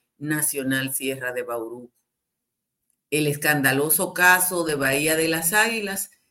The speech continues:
se destapó en la primera administración del Partido de la Liberación Dominicana, cuando la corrupción todavía no campeaba de manera absoluta. El robo o intento de robo fue simple,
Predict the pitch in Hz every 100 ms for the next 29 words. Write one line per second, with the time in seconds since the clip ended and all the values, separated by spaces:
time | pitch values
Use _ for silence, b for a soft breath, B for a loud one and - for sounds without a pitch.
0 | - - 143 143 - 135 131 160 175 160
1 | 135 135 131 147 160 147 135 135 131 135
2 | - 139 - 170 165 127 - 120 131 135
3 | 143 139 135 135 131 131 135 151 151 143
4 | 175 180 147 160 160 160 156 156 B B
5 | B 226 247 269 262 254 254 254 247 285
6 | 277 262 220 233 226 214 220 220 214 185
7 | 180 180 185 185 165 156 147 151 151 151
8 | 147 147 156 214 247 - - _ _ _
9 | _ _ _ - 147 135 160 208 226 160
10 | - _ _ _ 143 151 139 135 151 165
11 | 175 175 170 170 180 175 170 170 196 185
12 | 170 135 131 - 170